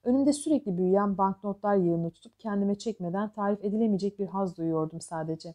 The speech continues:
Gerçekten de kader beni itiyor gibiydi.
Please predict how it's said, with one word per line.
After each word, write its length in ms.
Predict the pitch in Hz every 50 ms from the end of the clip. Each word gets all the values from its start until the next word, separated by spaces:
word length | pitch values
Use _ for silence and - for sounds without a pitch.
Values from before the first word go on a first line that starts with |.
| _
Gerçekten 600 | - 285 359 403 - 302 294 - 196 175 165 165 175
de 160 | 214 247 240
kader 340 | - 240 208 233 233 226 202
beni 160 | 220 226 226
itiyor 380 | 214 - - 220 214 202 190 175
gibiydi. 400 | 160 165 165 160 160 170 165